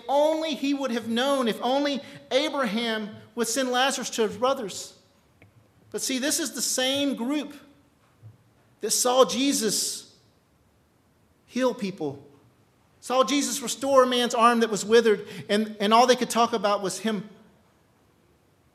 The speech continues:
healing on the Sabbath. All they could think about was devising ways that they could destroy him. This is the same Jesus who called another Lazarus to rise from the dead and to come out of the tomb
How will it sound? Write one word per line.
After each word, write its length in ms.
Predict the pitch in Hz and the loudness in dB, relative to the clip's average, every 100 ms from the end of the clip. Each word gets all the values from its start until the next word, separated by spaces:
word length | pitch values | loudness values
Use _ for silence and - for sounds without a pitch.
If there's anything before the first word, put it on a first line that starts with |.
| _ _ _ _ | _ _ _ _
healing 300 | 220 233 214 | -6 -4 -4
on 80 | 185 | -6
the 60 | |
Sabbath. 680 | - 190 190 160 127 - - _ _ _ _ - | -8 -8 -8 -10 -18 -20 -20 _ _ _ _ -2
All 140 | 202 | 2
they 100 | 262 | 2
could 140 | 269 254 | 2 0
think 180 | 262 262 | -2 0
about 260 | 226 220 | 2 2
was 160 | 208 - | 2 -4
devising 800 | - - 185 226 254 220 247 214 | -8 -4 2 4 4 2 0 2
ways 360 | 233 254 240 | 2 2 0
that 140 | 202 - | -2 0
they 100 | 202 | -2
could 160 | 202 | -2
destroy 460 | 180 - - 226 247 | -4 -4 2 4 4
him. 320 | 190 143 127 - - _ - - _ _ _ _ _ _ _ _ _ _ - | 2 -6 -8 -14 -20 _ -20 -20 _ _ _ _ _ _ _ _ _ _ -6
This 160 | 247 | -2
is 120 | 311 262 | -2 0
the 120 | 262 | 0
same 760 | - 254 269 277 277 285 233 - - - _ _ _ _ _ _ _ | 0 2 0 0 -2 -4 -8 -12 -20 -20 _ _ _ _ _ _ _
Jesus 760 | - 220 254 - 202 - - - - _ _ _ _ _ _ _ | -6 -2 0 0 -2 -4 -8 -16 -20 _ _ _ _ _ _ _
who 120 | - | -10
called 320 | 226 247 247 240 | -2 2 4 6
another 380 | 226 240 277 | 4 6 6
Lazarus 580 | 240 214 214 214 214 202 | 6 4 2 0 -6 -6
to 120 | - 208 | -4 -2
rise 440 | 202 240 254 247 | 2 4 4 4
from 180 | - 240 | 2 0
the 60 | |
dead 360 | 196 208 220 214 | 2 2 4 2
and 100 | 196 | 0
to 80 | 190 | -2
come 280 | - 247 247 | 2 2 4
out 160 | 240 | 2
of 40 | 220 | 2
the 80 | |
tomb 720 | 220 - 262 247 190 165 151 | 0 2 2 4 2 0 -6